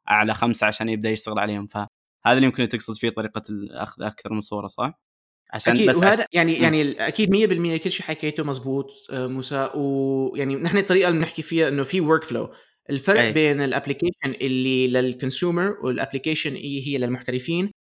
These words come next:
Speaker 2: هي الورك فلو. أنا سوري، ما
Speaker 1: Exactly،
Speaker 2: بعرف كلمة
Speaker 1: yeah.
Speaker 2: work flow بالعربي كيف أقولها، بس، <laughs> بس
Speaker 1: طريقة عمل
Speaker 2: يعني
Speaker 1: يعني معينة، يا.
Speaker 2: أي، من، من، من أول شيء لما بتاخذ صورة لبين ما تعمل شير للصورة، لبين ما
Speaker 1: مم.
Speaker 2: تشارك الصورة.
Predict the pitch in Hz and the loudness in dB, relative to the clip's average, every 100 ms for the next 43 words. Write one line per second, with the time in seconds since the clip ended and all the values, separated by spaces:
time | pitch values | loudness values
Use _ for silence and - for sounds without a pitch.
0 | _ _ 143 143 147 143 131 123 127 160 | _ _ -4 2 2 2 0 -4 0 0
1 | - 110 110 117 123 - - - 147 139 | 0 -6 -8 -6 -6 -8 -12 -8 -4 0
2 | 143 143 143 135 131 107 139 135 123 123 | 2 2 0 -4 -4 -4 -4 -6 -8 -4
3 | 135 127 123 123 139 127 120 123 - 135 | -4 -6 -8 -6 -6 -6 -6 -4 0 2
4 | 143 156 - 202 - - 139 139 - - | 2 0 -2 -10 -12 0 2 2 0 2
5 | 120 123 107 107 104 110 110 107 107 107 | 4 4 2 0 0 0 0 0 0 0
6 | 110 127 127 _ _ - 160 151 165 160 | 0 0 -2 _ _ -2 0 2 0 2
7 | 170 165 - 180 214 214 208 202 214 196 | 2 0 0 2 4 2 2 0 2 2
8 | 180 - 190 190 156 151 185 196 - 202 | 2 0 0 0 0 0 -2 -2 -4 -2
9 | 196 196 160 180 170 165 160 160 - - | 0 0 2 2 2 2 2 0 -4 -6
10 | 160 160 143 - 147 131 - 117 110 - | -2 0 0 0 0 -2 -4 -8 -8 -14
11 | _ _ _ _ _ 139 147 160 147 151 | _ _ _ _ _ 0 4 4 2 -2
12 | 143 - - 120 - | -2 -6 -10 -12 -14